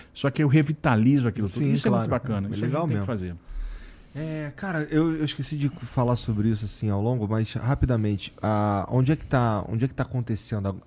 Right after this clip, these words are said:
Speaker 2: nesse momento a administração do Estado de São Paulo?
Speaker 1: Ah, tá no Palácio Bandeirantes e nas secretarias, né? O, o Estado
Speaker 2: Tu não que-, tu não
Speaker 1: usa
Speaker 2: queria mudar?
Speaker 1: Não, mas aí tem que <laughs> construir tudo primeiro, né?
Speaker 2: É.
Speaker 1: A gente tá fazendo projeto, é,
Speaker 2: É?
Speaker 1: é,
Speaker 2: Então
Speaker 1: assim,
Speaker 2: tá nesse pé, tá no pé
Speaker 1: tá,
Speaker 2: do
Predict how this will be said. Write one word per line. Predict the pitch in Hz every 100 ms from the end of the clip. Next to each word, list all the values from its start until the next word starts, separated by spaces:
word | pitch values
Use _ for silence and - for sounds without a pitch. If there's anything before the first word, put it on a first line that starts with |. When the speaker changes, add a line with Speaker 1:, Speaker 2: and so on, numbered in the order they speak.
| -
Speaker 2:
nesse | 110 131 -
momento | 123 107 98 92
a | 95
administração | 95 98 98 - 95 - 95
do | 92
Estado | 92 - 92 90
de |
São | - 87
Paulo? | 85 82 - - - -
Speaker 1:
Ah, | - 85
tá | 87
no | 90
Palácio | 101 104 113
Bandeirantes | 123 135 123 143 -
e | 180
nas | 202
secretarias, | 233 233 - 147 120 98
né? | 101 95
O, | 98 104 101 104
o |
Estado | 104 - 123 143 131 98 - - - -
Speaker 2:
Tu | 135
não | 135
que-, | 131
tu | - 117
não |
Speaker 1:
usa | 127 131
Speaker 2:
queria | 127 113
mudar? | 101 98 120 95 - - -
Speaker 1:
Não, | 123
mas | 92 82
aí | 90
tem | - 107
que |
<laughs> | -
construir | - - - 170 156 151
tudo | - - 156
primeiro, | - 175 123 127 107
né? | 110 120
Speaker 2:
É. | - - - - -
Speaker 1:
A | 101
gente | 123
tá | 131
fazendo | 143 139 160
projeto, | 160 165 110 104 127 123 98
é, |
Speaker 2:
É? | 95
Speaker 1:
é, | 98 110 120 - 98 104 92 92
Speaker 2:
Então | - 131
Speaker 1:
assim, | 90
Speaker 2:
tá | 135
nesse | 143 -
pé, | - 92
tá | 82 101
no | 101
pé | 110
Speaker 1:
tá, |
Speaker 2:
do | 98